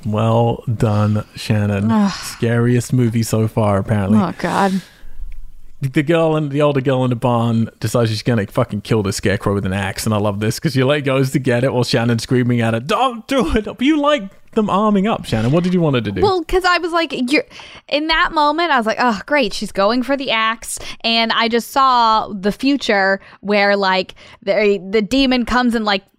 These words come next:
Speaker 2: I, uses the axe against her, right? 'Cause what, if I learned anything from our Slasher versus series, that sometimes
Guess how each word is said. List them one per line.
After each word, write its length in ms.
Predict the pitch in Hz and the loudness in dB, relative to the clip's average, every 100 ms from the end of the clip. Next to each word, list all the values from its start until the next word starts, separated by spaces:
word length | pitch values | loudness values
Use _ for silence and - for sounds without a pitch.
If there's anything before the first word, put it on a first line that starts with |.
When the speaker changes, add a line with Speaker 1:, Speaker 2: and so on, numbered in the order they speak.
| - - - | -20 -12 0
Speaker 2:
I, 240 | 247 254 214 | 0 0 -2
uses 320 | 214 285 269 254 | 2 4 2 0
the 140 | 262 | 0
axe 260 | 240 247 - | 0 -2 -4
against 380 | 202 220 208 180 | 0 0 -2 -4
her, 100 | 160 | 0
right? 200 | 214 - | 0 0
'Cause 180 | 247 208 | -2 0
what, 140 | 214 | -2
if 80 | 214 | 0
I 100 | 214 | -2
learned 320 | 233 339 403 | 0 0 0
anything 340 | 359 294 294 | 0 2 0
from 160 | 277 269 | 0 0
our 140 | 226 | 0
Slasher 480 | 254 226 220 294 294 | 0 0 0 0 -2
versus 400 | 220 269 - 254 | 2 0 0 -4
series, 540 | - 180 160 165 240 - - - | -2 -2 0 2 0 -2 -18 -4
that 140 | 208 | -4
sometimes 800 | - 349 466 302 240 220 226 233 | 0 -2 -2 -2 0 0 -2 -4